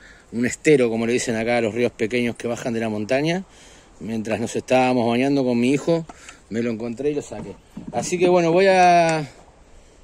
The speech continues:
voy a hacer unas rodajas de este. Lamentablemente también el otro tema son las pudredumbres, ¿no? Acá ya tiene todo un montón de pudredumbre, entonces seguramente la mitad de este picollo ya no me saque una cosa uniforme, se me quiebre y tal,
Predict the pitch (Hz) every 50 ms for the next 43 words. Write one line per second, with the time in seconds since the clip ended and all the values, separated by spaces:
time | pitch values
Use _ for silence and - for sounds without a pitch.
0 | - - 143 160 180 170 - - 175 175 175 170 170 170 160 156 139 143 147 170
1 | 196 208 - - 180 185 190 - - - 123 135 170 185 - - 196 202 208 208
2 | - - - - - - - 117 131 139 147 147 175 180 196 196 190 196 214 208
3 | 208 180 165 160 165 180 196 190 180 175 175 170 160 151 170 190 196 190 175 -
4 | 185 170 165 156 151 - - 131 131 131 139 156 175 175 147 123 117 120 113 139
5 | 151 147 139 127 120 165 175 175 156 - 160 151 156 147 - - - - - -
6 | - - 143 147 147 135 165 165 160 151 143 139 139 143 147 151 151 143 135 147
7 | 156 156 170 190 214 208 190 156 170 160 143 147 143 - - - - - - -
8 | - - - 139 160 170 165 165 175 180 160 160 143 143 143 143 147 147 147 190
9 | 202 202 185 - 170 143 151 151 160 190 185 175 208 208 196 - - - - -
10 | - - - - - 131 147 151 156 151 135 139 147 151 151 147 147 135 - -
11 | 170 165 151 131 139 131 131 131 131 127 123 123 120 120 120 120 120 - 139 131
12 | - 143 123 120 123 - - 165 170 165 156 139 120 - - 117 120 123 120 131
13 | 151 156 156 147 135 123 120 - 156 170 180